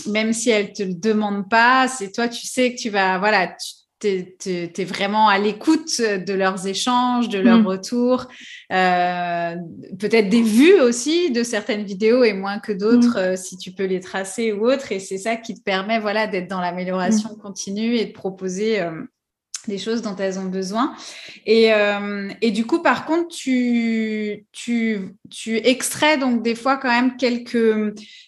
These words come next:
Speaker 1: comme par exemple les dernières vidéos de méditation que, qui sont disponibles dans ton studio.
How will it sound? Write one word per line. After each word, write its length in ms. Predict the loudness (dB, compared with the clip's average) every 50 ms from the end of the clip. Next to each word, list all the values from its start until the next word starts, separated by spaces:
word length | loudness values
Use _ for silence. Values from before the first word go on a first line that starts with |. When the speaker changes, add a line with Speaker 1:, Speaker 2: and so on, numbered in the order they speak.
| -4 -2 -2 -2 -2 -2
Speaker 1:
comme 160 | 0 0 2
par 140 | 2 2 2
exemple 380 | 2 2 0 0 -2 0 0 -2
les 80 | 0
dernières 420 | 0 0 0 0 0 0 0 0 -2
vidéos 480 | -2 -4 -4 0 0 0 2 0 0
de 160 | 0 -2 -2
méditation 720 | -2 -2 -4 -6 -6 -4 -2 -2 -2 -2 -2 -4 -6 -6 -6
que, 300 | -6 -6 -4 -4 -4 -6
qui 180 | -8 -8 -6
sont 220 | -6 -6 -6 -6 -8
disponibles 580 | -8 -8 -10 -8 -6 -4 -2 0 0 -2 -2
dans 160 | -6 -8 -10 -10
ton 180 | -10 -12 -12
studio. 480 | -12 -12 -12 -12 -8 -4 -2 0 0